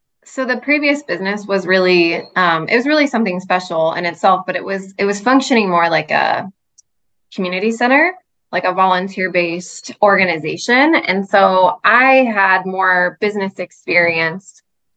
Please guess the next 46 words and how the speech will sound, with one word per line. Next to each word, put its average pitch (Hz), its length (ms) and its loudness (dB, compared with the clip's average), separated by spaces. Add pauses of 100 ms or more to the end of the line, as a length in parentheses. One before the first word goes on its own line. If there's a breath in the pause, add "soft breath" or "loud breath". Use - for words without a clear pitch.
(120)
um, 180 300 2
through 196 200 2
running 185 360 4
my 175 220 2
own 175 300 4
independent 175 580 -2
contractor 175 540 -2
business 170 400 -6
for - 100 -6
the 170 80 -2
previous, 165 500 0
like, 160 220 0
I 170 80 0
think, 175 300 -6 (180)
eight 175 320 0 (320)
years 170 520 0
prior 190 400 0
to 165 480 -4
purchasing 175 400 -4
Des 170 100 -8
Moines 160 180 -4
Ballroom. 196 420 4 (360)
So 233 120 2
I 247 100 4
brought 226 320 4
in, 202 220 4
like, 180 260 0 (140)
a 190 180 -4
set 208 140 4
of 185 180 -2
business 190 460 -4
tools 226 680 0
with 208 300 0
the 185 260 2
goal 180 340 6
to 185 120 -6
grow 165 380 2
it - 240 0 (400)
and 202 160 -2
turn 240 200 2
it 190 120 0
into 180 360 -4
a 175 80 -2
real 170 140 -2
business. 175 400 -6
Like, 180 180 2